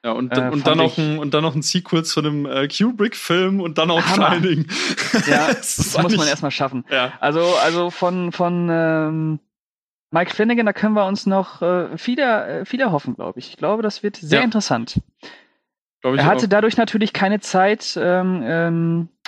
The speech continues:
Speaker 2: die zweite Season von Spuk in Hill House zu machen, also dieses,
Speaker 1: Mhm.
Speaker 2: äh, The Haunting of Bly Manor. Ähm, aber na ja, er war trotzdem als, äh, Produzent dabei. Immerhin.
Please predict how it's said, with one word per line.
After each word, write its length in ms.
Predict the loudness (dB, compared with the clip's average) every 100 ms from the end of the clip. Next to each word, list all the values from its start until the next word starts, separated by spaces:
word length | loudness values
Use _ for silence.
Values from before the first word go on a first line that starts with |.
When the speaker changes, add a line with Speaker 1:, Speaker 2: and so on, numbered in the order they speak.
| -10
Speaker 2:
die 280 | -4 -4 -4
zweite 400 | -4 0 2 0
Season 380 | -2 -2 2 0
von 260 | 2 0 0
Spuk 280 | -4 -4
in 100 | 0
Hill 180 | 2 2
House 240 | 0 -4 -4
zu 100 | -2
machen, 320 | 0 0 -2
also 220 | -2 -2
dieses, 440 | 2 4 4 4 2
Speaker 1:
Mhm. 60 |
Speaker 2:
äh, 440 | 0 0 0 -2 -2
The 80 | -2
Haunting 360 | 0 -2 -2
of 80 | -4 -2
Bly 260 | 0 0
Manor. 440 | 0 0 2 0 -2 _ -20 -18 -18 -20 -20 _
Ähm, 720 | 2 4 4 4 2 0 0 -4 _ _ _ _ -4
aber 220 | 0 0
na 100 | 0
ja, 200 | 0 0
er 120 | 2
war 340 | 2 2 0 -6
trotzdem 360 | -8 -4 -2 -2
als, 340 | -4 -6 -2
äh, 200 | -2 -2 -4
Produzent 480 | -2 0 0 -4 -4
dabei. 440 | -6 -8 -16 -18 -20 _ -2
Immerhin. 580 | 2 2 0 -4 -4